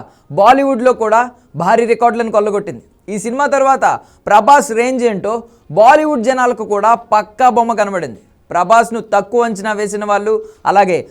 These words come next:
ప్రభాస్ పని అయిపోయిందని వెకిలిగా వెటకారంగా మాట్లాడిన వాళ్లకు కల్కి క్రియేట్ చేసిన రికార్డులు చెంపదెబ్బ కొట్టినట్లు ఆన్సర్ ఇచ్చాయి. పన్నెండు వందల కోట్లకు పైగా కలెక్షన్స్ రాబట్టి ఇండియన్ సినిమాలో ఒక సెన్సేషన్ క్రియేట్ చేసింది.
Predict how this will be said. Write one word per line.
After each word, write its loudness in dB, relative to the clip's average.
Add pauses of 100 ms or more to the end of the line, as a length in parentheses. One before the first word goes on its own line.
(180)
ప్రభాస్ 2 (100)
పని 2
అయిపోయిందని -4 (380)
వెకిలిగా 2 (140)
వెటకారంగా 2 (100)
మాట్లాడిన -2
వాళ్లకు -2 (380)
కల్కి 2 (120)
క్రియేట్ 2
చేసిన -6 (120)
రికార్డులు 0 (380)
చెంపదెబ్బ -2
కొట్టినట్లు -2 (120)
ఆన్సర్ -4
ఇచ్చాయి. -12 (220)
పన్నెండు 0
వందల 0 (140)
కోట్లకు 4
పైగా 2 (120)
కలెక్షన్స్ -2
రాబట్టి -2 (460)
ఇండియన్ -2
సినిమాలో 0 (360)
ఒక -4 (120)
సెన్సేషన్ -2
క్రియేట్ -2
చేసింది. -8